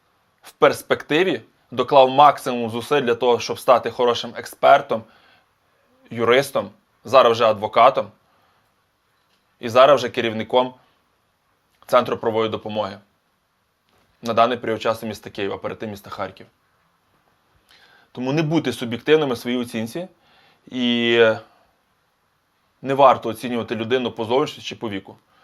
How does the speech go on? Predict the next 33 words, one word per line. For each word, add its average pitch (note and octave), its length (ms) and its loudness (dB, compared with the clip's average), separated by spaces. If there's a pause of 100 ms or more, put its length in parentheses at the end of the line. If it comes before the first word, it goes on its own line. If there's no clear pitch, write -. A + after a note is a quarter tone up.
(160)
Тому C3 200 -6
що A#2+ 360 -2
ви, D#3+ 440 0 (260)
ні B2 220 -6
я, C#3 320 4 (260)
ніхто C3 360 0
не A#2+ 120 0
знає, C#3+ 360 2 (220)
що C#3+ 460 0 (140)
в A#2 120 -12
людини B2 300 -2
отут A#2 380 -6
і B2 40 -10
що A#2+ 180 -4
в A#2 60 -6
людини A2+ 300 -4
отут. G#2 380 -10 (1200)
Думайте C3 400 0
на B2 80 0
рахунок A#2+ 440 -4
цього B2+ 460 2
і G#2+ 380 -8
не A2+ 100 -6
давайте A#2 420 2
цьому A2 240 -8
суб'єктивізму A#2+ 640 -8
закривати A2+ 440 -4
ваші G#2+ 260 -6
очі. G2 240 -8
І A#2 40 -16
це A#2+ 140 -6
мій A#2 120 -8
урок. A#2+ 360 -6